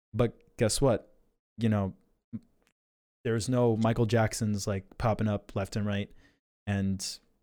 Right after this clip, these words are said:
you know, you ha-, you haven't seen one of those in a while because people aren't trying as hard, you know,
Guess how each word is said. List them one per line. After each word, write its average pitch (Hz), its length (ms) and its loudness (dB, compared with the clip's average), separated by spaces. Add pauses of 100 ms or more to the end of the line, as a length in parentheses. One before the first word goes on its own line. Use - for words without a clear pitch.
(400)
you 104 100 0
know, 90 140 -2
you 107 200 2
ha-, 117 60 -2
you 117 120 0
haven't 107 180 0
seen 120 200 0
one 107 140 0
of 104 60 -2
those 110 220 0
in 107 60 -2
a 104 40 -2
while 104 240 0
because 110 500 -2 (680)
people 127 260 2
aren't 117 280 0 (280)
trying 123 320 -2
as 98 120 -4
hard, 85 300 -6 (520)
you 107 100 -4
know, 101 160 -2